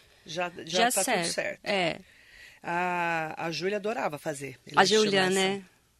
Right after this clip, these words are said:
Speaker 1: Adorava.
Speaker 2: Ela gosta, ah, ela gosta de exercício,
Speaker 1: É,
Speaker 2: né?
Speaker 1: que ela
Speaker 2: Ela gosta de se
Speaker 1: gosta de fazer.
Speaker 2: movimentar.
Speaker 1: Ela
Speaker 2: E ela
Speaker 1: gosta.
Speaker 2: fazia tanto conven-, ela ia gostar desse da academia
Speaker 1: Ia.
Speaker 2: com colete.
Speaker 1: Ia.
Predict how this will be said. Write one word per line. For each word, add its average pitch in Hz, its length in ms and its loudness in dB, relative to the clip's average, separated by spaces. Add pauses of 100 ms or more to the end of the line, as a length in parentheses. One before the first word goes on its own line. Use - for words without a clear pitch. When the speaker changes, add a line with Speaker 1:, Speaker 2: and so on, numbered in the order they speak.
(120)
Speaker 1:
Adorava. 151 460 -4
Speaker 2:
Ela 165 140 -4
gosta, - 320 -8
ah, 254 100 0
ela 220 180 -6
gosta 214 280 0
de - 0 - (100)
exercício, 220 640 2
Speaker 1:
É, - 20 4
Speaker 2:
né? 190 140 8
Speaker 1:
que 220 60 4
ela 156 100 4
Speaker 2:
Ela 156 80 4
gosta 190 320 6
de - 60 -2
se 294 40 8
Speaker 1:
gosta 277 140 8
de 269 40 6
fazer. 233 140 -2
Speaker 2:
movimentar. 247 640 2
Speaker 1:
Ela 151 160 -2
Speaker 2:
E - 20 2
ela 175 140 6
Speaker 1:
gosta. 208 140 0
Speaker 2:
fazia 196 200 0
tanto 247 340 0
conven-, 226 380 0
ela 208 180 8
ia 311 120 6
gostar 277 340 4
desse 254 240 2
da 247 80 4
academia 247 540 4
Speaker 1:
Ia. 330 180 8
Speaker 2:
com 339 80 4
colete. 294 580 4
Speaker 1:
Ia. 165 400 2